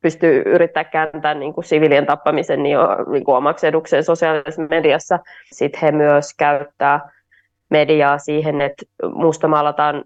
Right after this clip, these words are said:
siviilitoimijoita, jotka, ähm, e-, esimerkiksi näitä niin kuin, tämmöisiä vastarintakomiteoita, jotka Sudanissa on ollut merkittäviä tämän, tämän niin kuin, äh, vallankumouksen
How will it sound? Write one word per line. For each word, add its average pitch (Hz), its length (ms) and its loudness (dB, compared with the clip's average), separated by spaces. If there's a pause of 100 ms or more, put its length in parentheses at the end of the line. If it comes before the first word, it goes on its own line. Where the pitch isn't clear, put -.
siviilitoimijoita, 160 1300 0 (300)
jotka, 143 680 -2
ähm, 98 460 -2 (280)
e-, - 260 0
esimerkiksi 156 500 -2
näitä 156 260 -2
niin 156 140 0
kuin, 156 240 2 (580)
tämmöisiä 151 280 -2
vastarintakomiteoita, 151 960 -2
jotka - 220 -2
Sudanissa - 460 -4
on - 80 0
ollut 156 140 0
merkittäviä 156 560 0
tämän, 156 260 -2 (440)
tämän 147 120 0
niin - 180 -8
kuin, 147 240 0
äh, 98 840 -2 (280)
vallankumouksen 170 840 0